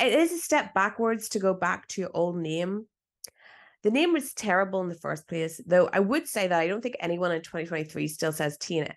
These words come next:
T-, T-, tits and a-, T N A for tits and ass. T N A for tits and ass. I don't think anyone's still saying that, but maybe in America, 'cause I don't think T N A was used in that context in the U K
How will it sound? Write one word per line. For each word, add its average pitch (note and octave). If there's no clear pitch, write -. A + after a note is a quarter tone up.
T-, -
T-, G#3+
tits -
and G3+
a-, F3
T C#4+
N C4+
A G#3+
for A3
tits G#3
and F3+
ass. D#3
T C#4+
N C#4
A B3
for B3
tits A3
and F3
ass. D#3
I D#3
don't G3+
think G3+
anyone's E3+
still E3
saying D#3+
that, D3
but F3
maybe G#3
in G#3
America, G3
'cause A#3+
I A3+
don't C4
think C4
T -
N A3+
A G3+
was F3+
used F#3
in F3+
that E3+
context E3+
in F3
the E3+
U E3
K D#3+